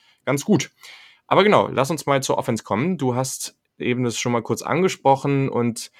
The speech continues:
ja, Jake Fromm, der Quarterback, wir haben ihn neulich schon mal ein bisschen besprochen, als es um die Quarterbacks für den nächsten N F L Draft geht. Also das ist auf jeden Fall jemand, der für Höheres berufen ist, so nenne ich's jetzt mal. Und er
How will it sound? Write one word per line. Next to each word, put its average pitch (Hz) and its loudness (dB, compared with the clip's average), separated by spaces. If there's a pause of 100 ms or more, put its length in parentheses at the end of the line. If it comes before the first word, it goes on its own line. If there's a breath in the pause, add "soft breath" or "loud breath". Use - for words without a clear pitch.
(240 loud breath)
ja, 98 4
Jake 120 4
Fromm, 143 4
der 135 4
Quarterback, 127 2
wir 110 2
haben 113 0
ihn 113 2
neulich 131 2
schon 127 -2
mal 120 2
ein 113 0
bisschen 120 -4
besprochen, 113 -2
als 101 -2
es 104 -6
um 107 -4
die 104 -4
Quarterbacks 110 -2
für 107 -10
den 101 -4
nächsten 107 -4
N 104 -2
F 101 -6
L 104 -4
Draft 110 0
geht. 127 0
Also 104 -2
das 104 -6
ist 107 -8
auf 107 -4
jeden 113 -4
Fall 110 -2
jemand, 107 -4
der 104 0 (120)
für 101 -4
Höheres 160 0
berufen 131 -6
ist, - -4
so 104 -8
nenne 107 -2
ich's 120 -8
jetzt 107 -6
mal. 107 -4 (420 soft breath)
Und 104 -4 (1040)
er 107 2